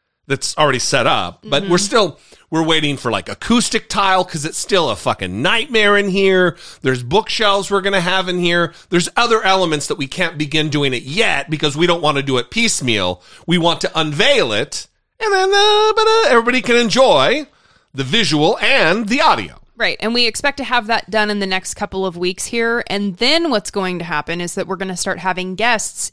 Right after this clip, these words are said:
Speaker 2: in studio, people who live in Washington, D C, people who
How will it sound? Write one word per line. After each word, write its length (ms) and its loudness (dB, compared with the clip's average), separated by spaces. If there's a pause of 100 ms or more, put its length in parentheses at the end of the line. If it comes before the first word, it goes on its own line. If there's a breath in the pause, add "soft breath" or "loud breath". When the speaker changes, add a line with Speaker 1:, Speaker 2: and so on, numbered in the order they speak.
Speaker 2:
in 400 -2
studio, 500 -2
people 340 -8
who 100 -6
live 280 -2
in 120 -2
Washington, 540 -2
D 120 -4
C, 460 -4 (400 soft breath)
people 360 -2
who 520 0